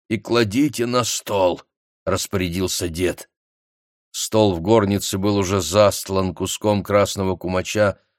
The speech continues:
на котором в прошлый Первомай Санька написал лозунг «Все силы тыла на помощь фронту». Когда калмыков стали расселять, отец забрал кумач с собой и повесил на стену. Вот как он теперь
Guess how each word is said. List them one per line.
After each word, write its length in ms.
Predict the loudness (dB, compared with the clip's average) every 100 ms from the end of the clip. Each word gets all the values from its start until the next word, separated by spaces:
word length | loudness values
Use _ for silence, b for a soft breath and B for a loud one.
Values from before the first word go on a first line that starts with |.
| _ -2
на 160 | 2
котором 420 | 2 4 6 4 2
в 100 | -2
прошлый 460 | 2 2 0 -4
Первомай 600 | -2 0 2 4 6 4
Санька 460 | 2 2 2 2 -4
написал 480 | -6 -6 2 4 4
лозунг 640 | 2 2 2 0 -4 -6 b b b _ -10
«Все 360 | -6 0 0
силы 420 | 0 -2 0 0
тыла 400 | -2 -2 2 2
на 160 | 4 2
помощь 440 | 2 0 0 -4
фронту». 580 | -6 0 0 0 -4 -12 _ _ _ _ _ _ _ -4
Когда 380 | -4 2 2
калмыков 600 | 4 4 4 2 0 -2
стали 340 | -4 0 0 0
расселять, 760 | -2 -4 -4 -2 2 2 0 -12 _ _ -4
отец 480 | -4 0 0 0 -4
забрал 560 | 0 2 6 6 6
кумач 460 | 2 0 2 0 -4
с 80 | -2
собой 440 | 2 2 2 0
и 100 | -2
повесил 560 | -2 0 0 -2 -2 -2
на 140 | -2
стену. 520 | -4 -4 -4 -4 -6 _ _ _ _ _ _ _ _ -8
Вот 320 | 0 2 0
как 200 | -2 -4
он 180 | -4 -6
теперь 440 | -10 -8 -8 -8